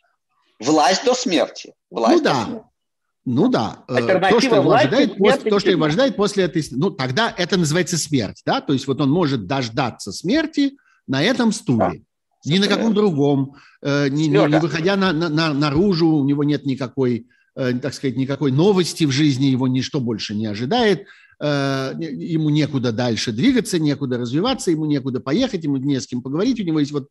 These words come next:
Speaker 2: то, что у него есть сегодня, и он в этом сегодняшнем состоянии может дождаться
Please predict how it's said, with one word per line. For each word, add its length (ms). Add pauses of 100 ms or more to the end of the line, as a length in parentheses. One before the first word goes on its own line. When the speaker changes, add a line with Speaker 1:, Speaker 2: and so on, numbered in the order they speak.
(120)
Speaker 2:
то, 240
что 180
у 60
него 160
есть 320
сегодня, 520 (280)
и 80
он 140
в 140
этом 280
сегодняшнем 800
состоянии 600
может 500
дождаться 800